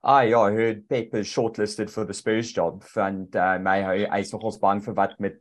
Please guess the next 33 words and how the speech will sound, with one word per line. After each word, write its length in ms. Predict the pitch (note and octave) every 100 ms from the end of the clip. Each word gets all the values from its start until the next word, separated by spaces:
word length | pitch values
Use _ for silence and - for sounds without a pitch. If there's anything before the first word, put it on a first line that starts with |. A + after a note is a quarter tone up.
| _ -
met 220 | G2+ -
City 260 | A#2 A#2+
gaan 160 | G#2 G#2
gebeur 340 | G#2 F#2+ G2
in 60 | G2
die 100 | G2
financial 520 | A2 F#2+ F#2+ F#2+ G2+
fair 280 | - G2+ F2
play 220 | C3 A#2+
goed. 220 | A#2 F2 E2+ _ _ _ _ -
Maar 120 | A2+ -
jy 100 | B2 B2+
is 160 | E3+
reg, 240 | - A2 -
Falkie, 460 | A#2 A2 A#2 A2 G#2 -
um, 480 | G#2+ G#2+ G#2 G#2 - -
hulle 160 | G2 A2
is 120 | A#2
een 100 | C#3
van 100 | C3+
daai 220 | A#2+ A2+ -
classic 640 | D3 C3 - B2 - - - - G2 A2 G#2+ G2
generationally 920 | F#2 G#2 - A#2 G#2 G#2 G2+ G2 G2 - _ C3+
insane 540 | A#2 A2 - B2+ A#2+
spanne 540 | A2+ - B2+ A2 G#2 G2
wat 120 | G2
soos 180 | - G2+
aan 80 | G2+
die 60 | -
einde 220 | A2 A2
van 120 | A#2 G#2
die 60 | -
seisoen, 640 | G2+ - A#2 G#2 G2+